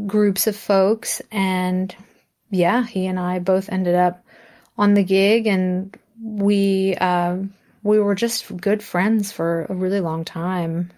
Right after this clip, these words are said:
and very slowly, very cautiously,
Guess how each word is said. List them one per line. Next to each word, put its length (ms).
and 400
very 380
slowly, 680
very 420
cautiously, 840